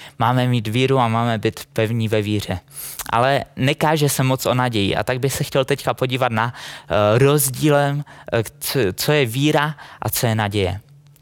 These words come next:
Víra podle Bible stojí na konkrétním základě. To může být Ježíšova smrt a vzkříšení, nebo třeba boží povolání k službě pro někoho z nás,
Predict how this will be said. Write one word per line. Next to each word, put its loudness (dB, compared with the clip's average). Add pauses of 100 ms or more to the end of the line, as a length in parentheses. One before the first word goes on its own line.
(800)
Víra 4
podle 2
Bible 0
stojí 0
na 0
konkrétním 0
základě. -2
To -4
může 0
být -2
Ježíšova 2
smrt -4
a -2
vzkříšení, -4 (880)
nebo 2
třeba 0
boží 0
povolání 2
k -2
službě -2
pro -4
někoho -2
z -14
nás, -4